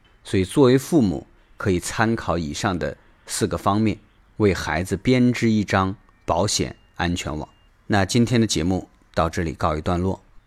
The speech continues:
如果说您对我们这期节目有什么样的想法，或者有什么想跟我们说的，欢迎您在我们的节目下方留言，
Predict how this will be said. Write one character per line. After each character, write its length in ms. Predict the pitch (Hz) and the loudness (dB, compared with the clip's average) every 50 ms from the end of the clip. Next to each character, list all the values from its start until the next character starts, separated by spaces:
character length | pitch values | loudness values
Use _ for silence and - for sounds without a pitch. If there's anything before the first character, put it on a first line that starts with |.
| - _ | -18 _
如 120 | - 117 131 | 0 2 4
果 120 | 123 117 | 4 2
说 360 | - - 139 131 131 131 139 - - _ _ _ _ | 4 4 4 4 4 2 0 -4 -14 _ _ _ _
您 260 | 92 90 87 92 104 | -2 0 2 0 2
对 160 | 107 127 117 | 4 4 4
我 100 | 101 87 | 4 4
们 140 | 78 78 87 | 2 -2 -2
这 140 | 98 - 98 | -2 -2 -4
期 160 | - - 95 | -2 -4 -6
节 180 | - - 76 76 | -4 -4 -2 0
目 220 | 95 104 101 - - _ _ _ _ _ _ _ | 0 0 -2 -2 -6 _ _ _ _ _ _ _
有 140 | 101 90 85 | -2 -2 0
什 160 | - - 87 | 0 0 0
么 80 | 95 | 2
样 240 | 107 117 113 107 101 | 4 4 4 4 4
的 280 | 90 90 82 76 - - _ _ _ | 2 2 0 0 -2 -6 _ _ _
想 280 | - - 92 90 123 | -2 0 0 0 2
法， 240 | - 104 78 - _ _ _ _ _ _ _ | 0 -2 -4 -4 _ _ _ _ _ _ _
或 180 | _ - - 104 | _ -4 -4 -2
者 80 | 92 92 | 0 0
有 160 | 90 85 78 | 0 0 -2
什 160 | - - 80 | -2 -2 0
么 220 | 87 95 98 95 - | 2 2 0 0 -2
想 220 | - - 101 76 78 | -6 -6 -6 -4 -4
跟 140 | - 95 | -2 -2
我 40 | 92 | -2
们 100 | 78 71 | -2 -4
说 200 | - - 101 101 | -2 -2 0 0
的， 180 | 95 - - - _ _ _ _ _ _ | 0 -2 -6 -6 _ _ _ _ _ _
欢 280 | - - - 113 110 107 | -6 2 2 4 4 4
迎 120 | 101 92 | 4 2
您 240 | 87 80 82 90 95 - _ _ _ _ _ _ | 2 0 0 -2 -4 -6 _ _ _ _ _ _
在 220 | - - 107 87 80 | -2 0 0 0 0
我 180 | 76 73 67 | -2 -4 -8
们 180 | 58 - 78 82 | -6 -8 -6 -2
的 240 | 98 92 82 - _ _ _ | -2 -2 -2 -2 _ _ _
节 180 | - - - 78 | -8 -6 -4 -2
目 100 | 92 92 | -2 -2
下 220 | - - 98 82 | 0 0 0 0
方 260 | - - 98 98 95 - _ _ _ _ | 2 0 0 0 -2 -6 _ _ _ _
留 220 | _ 82 85 80 82 | _ -4 -2 0 0
言， 200 | 80 69 78 | -2 -4 -6